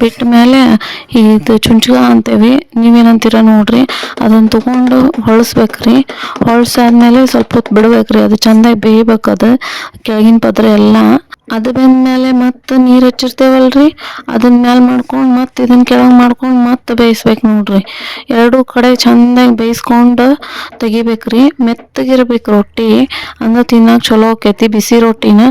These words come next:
ಆಮೇಲೆ ಏನ್ ಮಾಡ್ಬೇಕು ನಾವು, ಹಂಗ್ ಕಡಕ್ ರೊಟ್ಟಿ ಬೇಕಂದ್ರಿ ನಾನ್ ನೆಕ್ಸ್ಟ್ ವ್ಲಾಗ್ ಅಲ್ಲಿ ತೋರಿಸ್ತೇನ್ರಿ, ಅದು ಹೆಂಗ್ ಕಡಕ್ ರೊಟ್ಟಿ ಮಾಡ್ಕೋಬೇಕು ಅಂತಂದು ಗ್ಯಾಸ್ ಮೇಲೆನ. ಇದನ್ನ ಚಂದ ಬೇಯಿಸ್ಕೋಬೇಕ್ರಿ, ಬೇಯಿಸ್ಕೊಂಡ್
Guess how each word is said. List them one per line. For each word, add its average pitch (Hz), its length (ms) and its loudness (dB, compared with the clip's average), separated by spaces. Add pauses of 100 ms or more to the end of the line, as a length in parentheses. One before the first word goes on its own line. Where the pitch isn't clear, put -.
(380)
ಆಮೇಲೆ 247 460 0
ಏನ್ 240 140 0
ಮಾಡ್ಬೇಕು 226 400 -4
ನಾವು, 233 340 0 (260)
ಹಂಗ್ 240 340 2
ಕಡಕ್ 233 380 -2
ರೊಟ್ಟಿ 240 300 -2
ಬೇಕಂದ್ರಿ 247 720 0 (400)
ನಾನ್ 220 120 -2
ನೆಕ್ಸ್ಟ್ 214 300 -4
ವ್ಲಾಗ್ 220 240 0
ಅಲ್ಲಿ 220 180 0 (100)
ತೋರಿಸ್ತೇನ್ರಿ, 220 720 0 (520)
ಅದು 214 340 0
ಹೆಂಗ್ 220 320 2
ಕಡಕ್ 220 300 -2
ರೊಟ್ಟಿ 226 240 -2
ಮಾಡ್ಕೋಬೇಕು 214 720 0 (160)
ಅಂತಂದು 202 540 0 (340)
ಗ್ಯಾಸ್ 208 400 -2
ಮೇಲೆನ. 214 420 2 (760)
ಇದನ್ನ 240 360 2 (100)
ಚಂದ 226 400 0
ಬೇಯಿಸ್ಕೋಬೇಕ್ರಿ, 220 840 -2
ಬೇಯಿಸ್ಕೊಂಡ್ 226 720 0